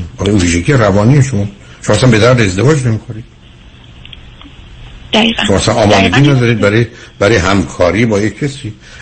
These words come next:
Speaker 1: اصلاً من تعجب می‌کنم که هیچ کدوم از اینا حتی قرار نبوده یه قدم فراتر بره.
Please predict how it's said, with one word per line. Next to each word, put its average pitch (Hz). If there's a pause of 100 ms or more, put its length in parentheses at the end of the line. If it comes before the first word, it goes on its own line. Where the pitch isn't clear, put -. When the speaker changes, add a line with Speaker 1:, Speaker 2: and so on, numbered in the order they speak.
Speaker 1:
اصلاً 151
من 170
تعجب 143
می‌کنم 151
که 135
هیچ 156
کدوم 139
از 107
اینا 135 (240)
حتی 143
قرار 135
نبوده 143
یه 156
قدم 147
فراتر 123
بره. 87